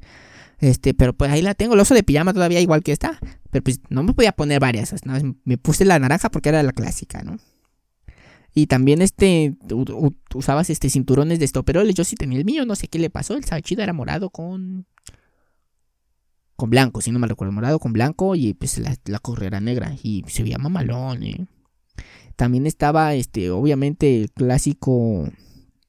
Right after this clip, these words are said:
el pelo, eh, lo traes, te trae liso, ¿no? Eh,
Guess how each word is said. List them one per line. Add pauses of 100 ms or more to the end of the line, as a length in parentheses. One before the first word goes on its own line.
(440)
el
pelo,
eh, (140)
lo
traes, (140)
te (120)
trae
liso,
¿no?
Eh,